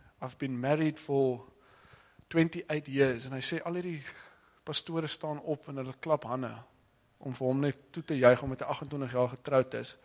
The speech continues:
En toe sê hy, "Being a comedian, I couldn't resist it, so I said, 'To seven different women.'" <laughs> Hy sê, "It was like a, it was like a German army." Hulle gaan sit net so gelyk.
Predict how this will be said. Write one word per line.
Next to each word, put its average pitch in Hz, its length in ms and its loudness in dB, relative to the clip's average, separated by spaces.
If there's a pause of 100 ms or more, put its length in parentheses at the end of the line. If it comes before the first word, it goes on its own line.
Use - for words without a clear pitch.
(420)
En 131 100 -10
toe 135 100 -4
sê 151 140 4
hy, 143 120 8
"Being 151 280 6
a 180 60 8
comedian, 151 600 2
I 131 200 -8
couldn't 160 300 -4
resist 135 420 -2
it, 117 140 -10
so 127 120 -12
I 131 40 -14
said, 131 320 -4 (300)
'To 123 120 -6
seven 185 540 0
different 147 440 -4
women.'" 131 420 -4 (960)
<laughs> - 1080 -12
Hy 151 80 12
sê, 185 320 12
"It 180 100 12
was 175 200 12
like 170 280 12
a, 160 280 8
it 156 120 -2
was 165 160 12
like 175 240 12
a 151 80 6
German 175 400 12
army." 156 520 8 (640)
Hulle 147 140 8
gaan 156 180 8
sit 185 300 12
net 190 200 10
so 185 140 12
gelyk. 151 460 10